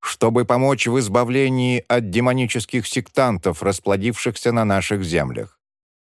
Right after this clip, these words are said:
Сделать это нужно не позднее, чем через восемь дней».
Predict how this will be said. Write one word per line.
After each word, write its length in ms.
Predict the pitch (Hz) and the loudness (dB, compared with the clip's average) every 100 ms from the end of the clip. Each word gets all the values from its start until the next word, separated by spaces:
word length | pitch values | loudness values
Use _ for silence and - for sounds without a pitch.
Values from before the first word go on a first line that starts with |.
| _ _ | _ _
Сделать 520 | 95 87 92 110 113 | -4 0 2 2 2
это 180 | 131 135 | 2 0
нужно 360 | 135 135 113 135 | 2 0 0 0
не 180 | 131 127 | 2 2
позднее, 640 | 131 107 117 127 131 135 | 0 0 0 2 2 0
чем 300 | - 131 131 | 0 0 0
через 400 | - 135 135 113 | -2 0 0 0
восемь 640 | 107 101 101 110 113 110 85 | 2 2 2 0 0 0 0
дней». 560 | 82 69 60 - _ | -2 -2 -6 -14 _